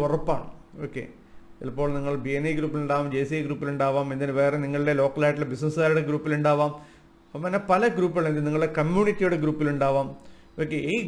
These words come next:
ഗ്രൂപ്പുകളിലെല്ലാം തന്നെ ഇതിൻ്റെ ലിങ്ക് ഷെയർ ചെയ്യുക എന്നുള്ളതാണ് വളരെ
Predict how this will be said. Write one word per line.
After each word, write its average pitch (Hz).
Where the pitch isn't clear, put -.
ഗ്രൂപ്പുകളിലെല്ലാം 175
തന്നെ 147
ഇതിൻ്റെ 147
ലിങ്ക് 156
ഷെയർ 139
ചെയ്യുക 139
എന്നുള്ളതാണ് 123
വളരെ 151